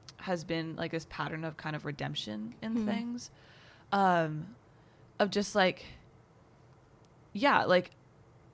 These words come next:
Speaker 1: the Lord is, like, always, like, blessing us and, like, giving us gifts, but, like, the way in which he's been giving me gifts has been, like, entering into, like, places and situations and, like,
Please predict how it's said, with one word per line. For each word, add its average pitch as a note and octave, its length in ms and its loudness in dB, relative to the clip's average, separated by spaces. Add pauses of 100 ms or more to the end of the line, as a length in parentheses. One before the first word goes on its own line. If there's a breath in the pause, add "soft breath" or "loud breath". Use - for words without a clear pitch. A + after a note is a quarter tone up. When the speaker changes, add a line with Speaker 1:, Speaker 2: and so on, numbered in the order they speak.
(380)
Speaker 1:
the G3+ 140 4
Lord G3+ 340 8
is, F#3+ 140 -2
like, F#3 160 2
always, E3+ 360 2
like, D#3 180 -6
blessing D3+ 280 -4
us D#3 160 -4
and, D#3 100 -6
like, D3+ 140 -4
giving D3 280 -6
us D3 120 -6
gifts, - 340 -8
but, - 180 -6
like, D#3 220 -2
the F3 100 0
way D3+ 400 -2
in D#3+ 120 -6
which D3+ 200 -4
he's D3 200 -4
been C#3+ 200 -6
giving D3 260 -6
me F3+ 120 -6
gifts G3+ 360 -6
has F3+ 240 -4
been, D#3 200 -2
like, D3 240 -4
entering E3+ 360 -4
into, D#3 420 -6
like, D3+ 320 -2
places D3+ 520 -6
and D3+ 120 -6
situations D#3 800 -6
and, D#3+ 160 -6
like, - 260 -10